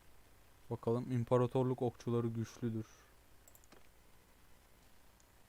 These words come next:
İmparatorluk saray muhafızı. Bunun da zırhları iyidir vesaire ama yeteneği yüz otuz. Ve diğer yetenekleri de daha iyi Fiyan okçularının. Bugün sadece Fiyan'dan oluşan bir ordu yapacağız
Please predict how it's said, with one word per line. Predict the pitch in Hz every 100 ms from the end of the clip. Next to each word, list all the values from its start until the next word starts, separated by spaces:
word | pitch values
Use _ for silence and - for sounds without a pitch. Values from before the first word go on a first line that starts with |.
| - -
İmparatorluk | 120 - 113 113 120 117 123
saray | - 117 113 113
muhafızı. | 113 110 - 110 107 113 135 - - -
Bunun | 117 113 117
da | 117
zırhları | 110 113 110 107 107
iyidir | 107 104 107 110
vesaire | 104 - 104 113
ama | 139 139 -
yeteneği | 127 117 123 127 127
yüz | 120 117
otuz. | 117 123 - - - - - - - - - - - - - - - - - - -
Ve | 120
diğer | 123 127
yetenekleri | 123 123 117 - 117 117
de | 113
daha | 107 101 101
iyi | 110
Fiyan | - 104 110
okçularının. | - - 131 120 117 113 117 - - - - - - - - -
Bugün | 127 120 143
sadece | - 135 135 123 131
Fiyan'dan | - 117 120 127
oluşan | 127 113 127 120 117
bir |
ordu | 120 113 110 120
yapacağız | 113 113 113 131 -